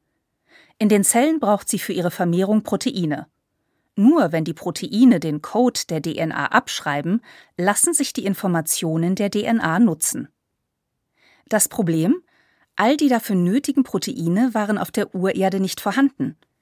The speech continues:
Denn sie entstehen, anders als die Bausteine der Erbsubstanz, nicht einfach so. Um sie zu produzieren, braucht es den Bauplan der D N A. Wer also war zuerst da?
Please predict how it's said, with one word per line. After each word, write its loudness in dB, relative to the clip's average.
Denn 4
sie 0
entstehen, 0
anders 2
als 0
die -4
Bausteine 0
der -4
Erbsubstanz, -4
nicht -4
einfach -2
so. -4
Um 2
sie 0
zu -4
produzieren, 0
braucht 0
es -2
den -2
Bauplan -2
der -2
D -2
N 2
A. -4
Wer 4
also -2
war -2
zuerst -4
da? -6